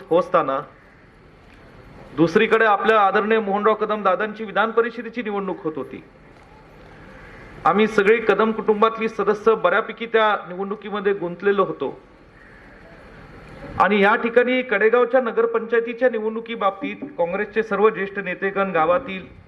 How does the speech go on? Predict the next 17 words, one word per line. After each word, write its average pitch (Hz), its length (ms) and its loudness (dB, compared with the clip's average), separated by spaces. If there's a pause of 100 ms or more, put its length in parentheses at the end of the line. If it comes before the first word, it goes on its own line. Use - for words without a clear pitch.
(200)
प्रमुख 165 180 -6
कार्यकर्ते 170 640 -2 (2250)
या 202 120 6
सर्वांवर 247 680 4 (1200)
विसंबून 247 580 2
राहून 185 300 2 (1300)
ही 240 240 2
निवडणूक 233 520 4
खऱ्या 208 240 2
अर्थाने 202 340 -4
गेल्या 180 280 0
वेळेसची 196 360 -4
पहिली 185 360 -4
नगरपंचायतीची 185 840 -2
निवडणूक 156 420 -4
कार्यकर्त्यांनी 190 640 0
हातात 180 320 0